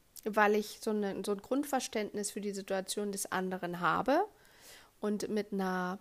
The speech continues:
gesteigerten Praxis muss ich noch nicht mal die Situation verstehen, sondern bin mir einfach bewusst, dass Menschen leiden,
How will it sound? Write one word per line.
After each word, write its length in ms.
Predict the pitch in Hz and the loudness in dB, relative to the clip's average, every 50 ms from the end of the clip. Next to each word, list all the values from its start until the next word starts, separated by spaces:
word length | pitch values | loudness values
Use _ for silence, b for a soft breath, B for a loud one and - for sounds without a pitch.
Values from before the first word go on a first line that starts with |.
| - _ _ - - - | -12 _ _ -20 -18 -6
gesteigerten 640 | - 202 196 - 214 214 226 233 240 226 - - 190 | -4 -4 -2 0 2 2 4 4 2 2 2 0 -4
Praxis 640 | - - - 208 240 - - - - 226 220 220 - | -4 2 2 2 2 2 0 -2 0 0 0 0 -2
muss 220 | - 214 214 214 - | -2 -2 -2 -2 -2
ich 160 | 226 - - | -6 -4 -4
noch 120 | 214 208 | -6 -4
nicht 180 | 214 220 208 - | -4 -4 -4 0
mal 120 | 220 208 | -2 0
die 120 | 202 202 202 | 0 0 -2
Situation 640 | 196 196 196 - 185 180 185 - - 202 202 202 202 | -2 -2 0 0 0 0 0 -2 -2 -2 0 -2 -2
verstehen, 640 | - 202 190 - - - - 202 220 240 247 233 | -2 -2 -2 -2 -2 0 2 2 4 4 2 2
sondern 300 | 208 208 196 196 190 190 | 2 0 2 2 2 2
bin 220 | - 226 214 220 220 | 2 0 0 2 2
mir 180 | 226 220 - | 2 0 2
einfach 360 | - 190 196 202 - 220 - - | 2 0 -2 -2 -4 -8 -10 -4
bewusst, 560 | - 208 202 185 202 226 233 - - - - | 0 2 2 4 4 4 4 4 0 0 -2
dass 140 | 185 - - | -6 -2 0
Menschen 400 | 185 185 202 196 - - 202 185 | 0 0 2 0 -2 -2 0 2
leiden, 560 | 175 175 170 170 180 180 202 233 294 381 | 2 2 4 2 2 2 2 2 2 2